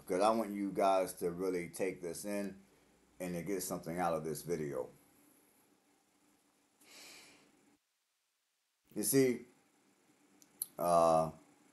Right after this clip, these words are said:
my attitude about retirement is, if I'm working in an occupation that I have,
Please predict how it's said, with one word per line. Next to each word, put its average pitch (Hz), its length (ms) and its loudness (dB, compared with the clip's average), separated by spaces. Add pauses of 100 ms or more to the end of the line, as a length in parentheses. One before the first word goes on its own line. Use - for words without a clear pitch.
(120)
my 147 280 4
attitude 123 380 4
about 113 220 4
retirement 101 580 0
is, 92 400 -4 (680)
if 98 200 -4
I'm 151 180 -2
working 113 640 -2
in 101 140 -6
an 92 160 -6
occupation 101 1040 -4
that 90 120 2
I 90 200 2
have, 82 180 0